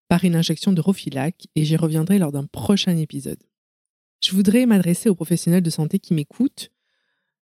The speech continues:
Je pense que nous devons, nous, personnel soignant, travailler à accueillir ces femmes du mieux possible et à regarder en face leur détresse,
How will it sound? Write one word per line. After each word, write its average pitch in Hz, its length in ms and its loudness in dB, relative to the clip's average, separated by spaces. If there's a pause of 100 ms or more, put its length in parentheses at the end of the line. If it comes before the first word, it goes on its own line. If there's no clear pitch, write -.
(120)
Je 165 140 0
pense 175 280 0
que 147 220 0
nous 139 160 -2
devons, 170 460 2
nous, 185 240 4
personnel 156 440 0
soignant, 180 460 2
travailler 170 540 0
à 147 60 0
accueillir 175 420 0
ces 156 160 -4
femmes 180 260 2
du 147 100 -4
mieux 170 140 2
possible 175 540 -4 (380)
et 156 100 2
à 156 60 4
regarder 165 340 2
en 156 120 2
face 185 340 0
leur 143 100 -2
détresse, 147 640 -4